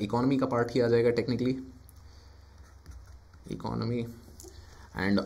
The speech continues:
और जो सेक्शंस आते हैं, डिजास्टर मैनेजमेंट, एनवायरनमेंट, इंटरनल सिक्योरिटी, तो एक तो इस पेपर में सेक्शंस ही इतने हैं, तो हर सेक्शन को almost पचास, पचास, पचास नंबर का straight off यूपीएससी ने बहुत दिमाग नहीं लगाया। एग्रीकल्चर का भी आप देखोगे तो again पचास नंबर,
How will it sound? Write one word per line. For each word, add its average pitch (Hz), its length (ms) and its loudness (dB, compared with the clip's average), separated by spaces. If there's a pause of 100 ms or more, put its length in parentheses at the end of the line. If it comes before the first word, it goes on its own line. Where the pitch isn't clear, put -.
(100)
और 127 240 12
जो 135 80 4
सेक्शंस 131 260 2
आते 127 220 4
हैं, 117 120 2
डिजास्टर 113 360 6
मैनेजमेंट, 110 440 4
एनवायरनमेंट, 107 720 4
इंटरनल 107 500 4
सिक्योरिटी, 104 420 2
तो 110 180 2
एक 113 220 0
तो 113 100 -2
इस 113 140 2
पेपर 120 260 2
में 120 120 2
सेक्शंस 117 380 2
ही 117 100 4
इतने 104 220 2
हैं, 110 280 -2
तो 101 80 -2
हर 113 140 2
सेक्शन - 400 2
को 139 180 6
almost 127 380 4
पचास, 120 380 4
पचास, 113 300 4
पचास 107 240 2
नंबर 107 220 4
का 113 100 2
straight 120 400 4
off 113 220 6
यूपीएससी 104 380 2
ने 104 100 4
बहुत 101 200 4
दिमाग 101 320 4
नहीं 101 100 4
लगाया। 98 300 4 (640)
एग्रीकल्चर 107 440 4
का 110 100 2
भी 110 100 4
आप 107 100 4
देखोगे 107 320 2
तो 107 220 0
again 101 200 2 (160)
पचास 98 340 0
नंबर, 101 380 0